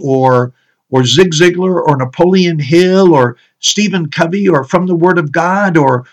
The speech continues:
or Gandhi or, or the Kalidasa with Look to This Day, I mean, when, when, when I take those things in, or something my sponsor Will will tell me,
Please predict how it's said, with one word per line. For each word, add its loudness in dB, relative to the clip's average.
or 0
Gandhi 0
or, 0
or -2
the -6
Kalidasa 2
with -2
Look 0
to 0
This -2
Day, 0
I -2
mean, -10
when, 0
when, -4
when 0
I 0
take -2
those 0
things -2
in, -2
or 0
something -6
my -4
sponsor -2
Will -2
will -6
tell -8
me, -12